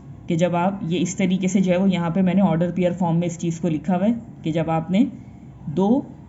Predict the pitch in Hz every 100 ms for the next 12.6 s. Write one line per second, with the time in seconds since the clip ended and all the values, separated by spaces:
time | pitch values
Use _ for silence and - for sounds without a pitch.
0 | - - - 156 165 214 226 202 185 175
1 | 185 160 165 165 180 202 170 165 170 175
2 | 185 160 160 170 180 175 165 156 220 233
3 | - 147 - - - - - - - -
4 | - - - - - 160 156 233 233 -
5 | - - - - - - - - - -
6 | - - - - - 165 190 - 208 196
7 | 208 202 208 233 175 - 175 170 220 202
8 | 196 180 165 170 165 156 135 117 147 165
9 | 196 185 196 202 185 190 175 151 165 208
10 | 208 196 196 190 196 190 190 180 175 170
11 | 175 165 165 170 165 165 - 139 143 -
12 | 185 185 190 170 190 196